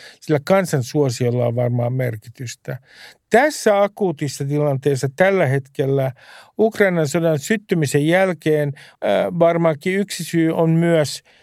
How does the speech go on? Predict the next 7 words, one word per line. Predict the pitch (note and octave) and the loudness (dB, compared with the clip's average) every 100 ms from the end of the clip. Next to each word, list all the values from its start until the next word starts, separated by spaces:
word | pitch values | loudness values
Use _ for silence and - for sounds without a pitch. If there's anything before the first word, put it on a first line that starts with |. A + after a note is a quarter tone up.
| _ | _
sitten | - D#3+ - D#3 | -8 -8 -2 -4
siinä, | - G#3 G3+ F#3+ D#3+ D3+ | 0 0 2 2 4 2
että | D3 C#3+ - D#3 | 2 -2 -2 2
venettä | F#3 F3 D3+ - | 2 2 0 -2
ei | C3 | 0
saa | B2 C3 | 0 0
nyt | C3+ | 0